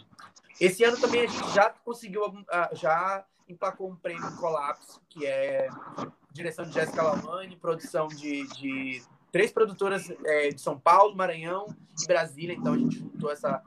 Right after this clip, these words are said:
essas três produtoras pra fazer um clipe na pandemia e lançou essa música, Cola-, o clipe de Colapso, que também já venceu o melhor clipe em, no Guarnicê. E Jéssica é uma menina de luz, assim, sabe? Eu gosto de ter Jéssica em todos os meus trabalhos, porque a nossa identidade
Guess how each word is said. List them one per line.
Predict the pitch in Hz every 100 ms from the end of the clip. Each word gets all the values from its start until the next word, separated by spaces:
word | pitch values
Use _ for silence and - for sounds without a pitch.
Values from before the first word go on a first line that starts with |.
| - -
essas | -
três | - -
produtoras | - 190 - -
pra | -
fazer | 165 160 165
um | 170
clipe | 185 175
na | 156
pandemia | - 214 233 220 175 160 180 - _ _ - - _ -
e | 170
lançou | 196 214 202 185
essa | 180 170
música, | 165 165 156
Cola-, | 165 160
o | 160
clipe | 147 170 -
de |
Colapso, | - 165 156 - -
que |
também | 175 175 170
já | 165
venceu | 160 175 - 147
o | 147
melhor | 151 143 143
clipe | 147 131 127
em, | 131 123 -
no | 135
Guarnicê. | 131 139 - - 113 - _ _ _ - -
E | 196
Jéssica | 190 190 214 - 240
é |
uma | 226 226
menina | 226 214 226
de | 190
luz, | 240 233 180 165
assim, | 156 139 123
sabe? | - 127 131
Eu | 135
gosto | 123 143 143 -
de | -
ter | 147
Jéssica | 135 139 -
em | 143
todos | 151 147
os |
meus | 160 160
trabalhos, | 165 143 139 143
porque | - 147 156
a |
nossa | 139 139
identidade | 143 139 135 131 135